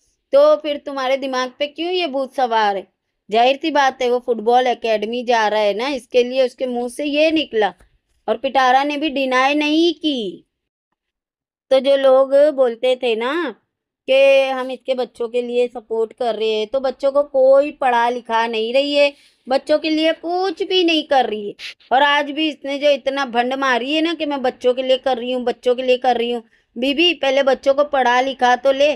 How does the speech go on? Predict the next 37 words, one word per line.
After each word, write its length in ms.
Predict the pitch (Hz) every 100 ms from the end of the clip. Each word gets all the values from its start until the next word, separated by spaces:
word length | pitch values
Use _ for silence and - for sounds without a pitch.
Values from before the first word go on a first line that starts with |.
| - _ _ _
बाद 260 | 233 269 269
में 140 | 302
बच्चों 300 | 285 285 277
के 120 | 269 277
लिए 200 | 269 269
करना। 380 | 277 233 240
इन 160 | 240 247
लोगों 260 | 277 262 285
के 140 | 302
हिसाब 440 | 277 220 262 262
से 220 | 262 294 294
ना 140 | 330
सिर्फ 380 | - 285 277 285
और 120 | 269
सिर्फ 280 | 254 262 277 -
पैसा 360 | 254 226 269
ही 160 | 269 285
सब 260 | - 233 _
कुछ 240 | - 240 247
है। 200 | 190 156 _ _ _ -
पढ़ाई 360 | 254 269 277 294
लिखाई, 600 | 277 - 254 254 285 285
नाम 320 | 262 254 277
करना, 460 | 277 269 254 269 262
एक 140 | 262
अच्छा 280 | 262 - 269
इंसान 520 | 262 247 247 247 262
बनना, 340 | 254 247 254
वो 160 | 254 262
सब 220 | 262 262 269
इनके 300 | 247 226 254
लिए 220 | 254 254
कोई 360 | 254 277 311
मायने 400 | 302 262 220 220
नहीं 140 | 220 214
रखता 380 | 196 _ - 175
है। 160 | 151